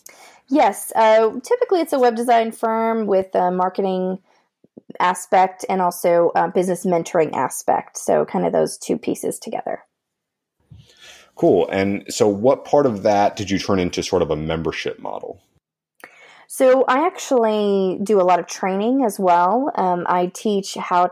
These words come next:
Speaker 1: to build six months of social media in a day, how to do twelve months of blogging in a day, and things like that. And I was doing all these trainings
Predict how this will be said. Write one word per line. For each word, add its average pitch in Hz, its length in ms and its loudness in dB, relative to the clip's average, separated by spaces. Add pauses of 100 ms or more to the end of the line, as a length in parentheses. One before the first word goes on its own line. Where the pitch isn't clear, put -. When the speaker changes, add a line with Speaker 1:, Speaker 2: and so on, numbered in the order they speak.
(100)
Speaker 1:
to 175 260 2
build 170 300 0
six - 200 -8
months 170 160 -6
of 165 80 -10
social 185 300 -4
media 254 240 2
in 233 80 0
a 226 80 0
day, 208 580 0 (320)
how 190 200 -2
to 185 120 -6
do 180 140 0
twelve 175 220 0
months 180 180 -4
of 190 60 -2
blogging 240 420 2
in 233 100 0
a 208 80 -4
day, 202 440 2
and 180 180 -8
things 196 240 -4
like 180 220 0
that. 254 500 2 (400)
And 190 520 0 (120)
I 185 280 0
was 185 140 0
doing 240 240 -2
all 202 120 0
these 202 180 -2
trainings 269 500 0